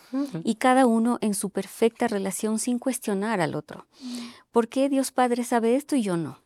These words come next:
Speaker 2: ¿No? Porque
Speaker 1: Ujú.
Speaker 2: Jesús dijo, ¿no? Que solo el Padre sabe el día y la hora en que Él va a volver. Así es que
Speaker 3: Ujú.
Speaker 2: eso nos deja ver que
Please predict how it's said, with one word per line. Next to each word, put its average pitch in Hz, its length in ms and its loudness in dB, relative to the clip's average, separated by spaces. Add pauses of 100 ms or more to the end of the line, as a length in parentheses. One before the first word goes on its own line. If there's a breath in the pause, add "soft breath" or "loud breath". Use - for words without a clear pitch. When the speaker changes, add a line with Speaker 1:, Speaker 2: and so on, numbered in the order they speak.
(540 soft breath)
Speaker 2:
¿No? 196 400 0 (100)
Porque 170 320 0
Speaker 1:
Ujú. 180 80 -4
Speaker 2:
Jesús 190 640 0 (100)
dijo, 175 460 0
¿no? 165 240 -4 (460 loud breath)
Que - 280 -2
solo 214 380 2
el 202 120 0
Padre 220 420 4
sabe 170 500 0
el 170 100 -2
día 170 160 -2
y 170 80 -2
la 156 140 -2
hora 160 140 -2
en 165 100 -4
que 160 120 -6
Él 143 120 -6
va 147 60 -6
a 147 40 -6
volver. 170 420 -4
Así 185 200 -6
es 226 100 -6
que 196 140 -2
Speaker 3:
Ujú. 226 100 -10 (220 loud breath)
Speaker 2:
eso 220 200 -2
nos 208 180 -2
deja 208 220 0
ver 196 240 0 (420 loud breath)
que 180 480 2